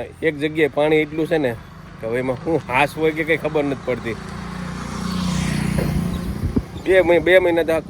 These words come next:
હાવ એટલે હવે ક્યાંય પાણીનો ખાડો નથી ભર્યો. ઊંડા મૂંડા ખાડા છે ને એ બધાય બુર-, ફૂંકાઈ ગયા,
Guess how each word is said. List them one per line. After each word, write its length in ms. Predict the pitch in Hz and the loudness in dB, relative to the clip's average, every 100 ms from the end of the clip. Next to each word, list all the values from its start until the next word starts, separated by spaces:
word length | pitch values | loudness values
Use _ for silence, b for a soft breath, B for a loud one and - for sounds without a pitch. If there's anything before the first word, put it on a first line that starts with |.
| - | -2
હાવ 240 | 175 180 175 | 2 4 4
એટલે 160 | 160 | 2
હવે 100 | 160 151 | 0 4
ક્યાંય 200 | 165 131 | 2 4
પાણીનો 320 | 147 160 156 147 | 4 4 4 2
ખાડો 280 | - 135 165 | -2 2 4
નથી 260 | 151 135 123 | 4 0 -2
ભર્યો. 180 | 127 127 | 0 0
ઊંડા 280 | 156 185 175 | 4 6 6
મૂંડા 220 | 170 165 151 | 4 2 0
ખાડા 240 | 165 165 | 0 2
છે 80 | 160 | 2
ને 100 | 143 147 | 0 -2
એ 60 | 151 | -4
બધાય 300 | 156 175 143 | 0 0 2
બુર-, 220 | 151 139 - - - - - - | -2 -4 -8 -10 -10 -12 -12 -8
ફૂંકાઈ 320 | - 151 131 117 | 0 2 4 2
ગયા, 160 | 156 | 0